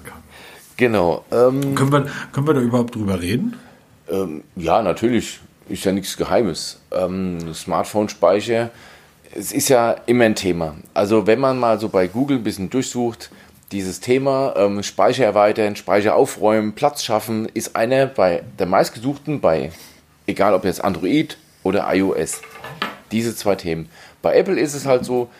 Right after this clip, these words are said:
Speaker 2: Speicher kostet bei Apple verdammt viel Geld. Viele sparen sich das oder haben einfach alte Geräte.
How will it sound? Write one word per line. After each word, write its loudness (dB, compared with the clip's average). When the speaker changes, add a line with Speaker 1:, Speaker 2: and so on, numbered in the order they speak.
Speaker 2:
Speicher 2
kostet -2
bei 2
Apple 2
verdammt 0
viel -2
Geld. 0
Viele -6
sparen 0
sich -8
das -4
oder -2
haben -2
einfach -4
alte -6
Geräte. -4